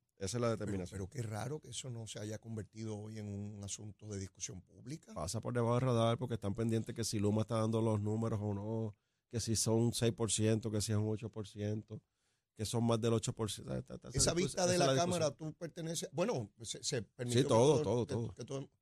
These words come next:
Speaker 2: ¿Y dónde caben? Porque eso no se puede hacer en un
Speaker 1: <laughs> Yo
Speaker 2: salón
Speaker 1: no
Speaker 2: de
Speaker 1: sé
Speaker 2: audiencia,
Speaker 1: cómo
Speaker 2: allí
Speaker 1: lo
Speaker 2: se van a
Speaker 1: van.
Speaker 2: estar todos los, digo,
Speaker 1: Ah.
Speaker 2: no van a ir todos los legisladores,
Speaker 1: Sí,
Speaker 2: obviamente.
Speaker 1: pero, oye, vamos, que va, que, que asista la mitad, son veinte.
Speaker 2: Sí.
Speaker 1: A cinco minutos cada uno.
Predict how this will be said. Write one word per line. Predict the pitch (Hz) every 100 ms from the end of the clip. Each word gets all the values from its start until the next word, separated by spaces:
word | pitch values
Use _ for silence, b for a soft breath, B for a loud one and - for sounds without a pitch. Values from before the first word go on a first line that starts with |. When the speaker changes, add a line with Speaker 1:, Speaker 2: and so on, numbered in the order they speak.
| _ _ -
Speaker 2:
¿Y |
dónde | 113 123 139
caben? | 143 202 262
Porque | 170 110
eso | 117
no | 123
se | -
puede | 117
hacer | 123 123
en |
un | 113
Speaker 1:
<laughs> |
Yo |
Speaker 2:
salón | 120 117
Speaker 1:
no |
Speaker 2:
de | 92
Speaker 1:
sé | -
Speaker 2:
audiencia, | 117 -
Speaker 1:
cómo | 101
Speaker 2:
allí | 95
Speaker 1:
lo |
Speaker 2:
se | 98
van |
a | 110
Speaker 1:
van. |
Speaker 2:
estar | - 104
todos | 117 110
los, | 110
digo, | 143 180
Speaker 1:
Ah. | 165
Speaker 2:
no | 170
van | 185 185
a | 156
ir | 147
todos | 147
los | 139 127
legisladores, | 113 107 98 127 110
Speaker 1:
Sí, | 156
Speaker 2:
obviamente. | 196 226
Speaker 1:
pero, | 185 135 - -
oye, | - 101 80
vamos, | 95 90 113 113
que | -
va, | 113 87
que, | - 85 - _
que | -
asista | 92 98 -
la | 117
mitad, | 127 107 110
son | 123 110
veinte. | 101 180 131 101 _ _
Speaker 2:
Sí. | - 104 90
Speaker 1:
A | 95
cinco | 95 95 95
minutos | 101 101 98 98
cada | 101 95
uno. | 160 139